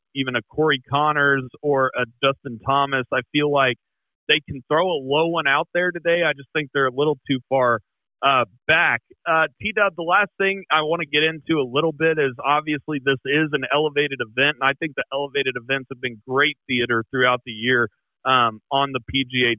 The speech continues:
Tour. I don't think they've had a bad one yet. I think every single one of them has been awesome to watch. Um, now, next year, the elevated events will be limited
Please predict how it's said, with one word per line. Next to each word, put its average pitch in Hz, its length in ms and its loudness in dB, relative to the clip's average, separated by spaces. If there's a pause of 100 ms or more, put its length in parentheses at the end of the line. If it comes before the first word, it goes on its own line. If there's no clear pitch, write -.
(120)
Tour. 127 320 2
I 127 100 2
don't 147 140 -4
think 135 160 -6
they've 127 160 0
had 131 160 2
a 127 40 -4
bad 143 400 0
one 123 220 -8
yet. 113 180 0
I 123 180 2
think 143 240 -6
every 143 280 -2
single 135 220 -4
one 131 140 0
of 135 80 0
them 123 180 -2 (360)
has 139 180 2
been 135 140 0 (160)
awesome 131 540 -2 (120)
to 123 80 -2
watch. 123 580 -2 (260)
Um, 135 400 2 (140)
now, 135 260 2 (240)
next 151 420 0
year, 147 240 0
the 135 140 0
elevated 156 500 0
events 143 440 -4
will 135 120 0
be 131 180 -4
limited 139 500 -4